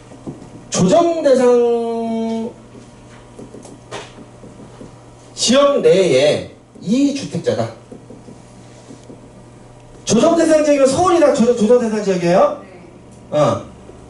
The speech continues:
Speaker 1: 조정 대상 지역에 내가 집을 두 채 갖고 있는 이 사람한테는요, 이백 프로 가요. 이백 프로 가요. 자, 무슨 말이냐면 내가 전에 백 원을 냈어. 그냥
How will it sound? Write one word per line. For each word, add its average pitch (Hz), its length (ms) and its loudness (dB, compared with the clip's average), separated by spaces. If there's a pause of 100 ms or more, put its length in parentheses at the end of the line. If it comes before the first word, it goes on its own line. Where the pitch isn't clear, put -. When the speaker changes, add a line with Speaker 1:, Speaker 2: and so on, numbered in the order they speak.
(640)
Speaker 1:
조정 320 340 2
대상 330 320 0
지역에 247 440 6
내가 196 220 2
집을 185 260 -2
두 180 140 -6
채 190 100 -4
갖고 165 220 -2
있는 143 180 -6
이 240 80 0
사람한테는요, 185 880 0 (920)
이백 151 260 -8
프로 101 120 -8
가요. - 100 -14 (2250)
이백 - 240 -8
프로 - 100 -14
가요. - 80 -16 (540)
자, 127 140 -2
무슨 139 240 -4
말이냐면 110 640 0 (400)
내가 156 220 2
전에 139 280 -2
백 104 240 -6
원을 123 200 2
냈어. - 440 -4 (2250)
그냥 339 480 2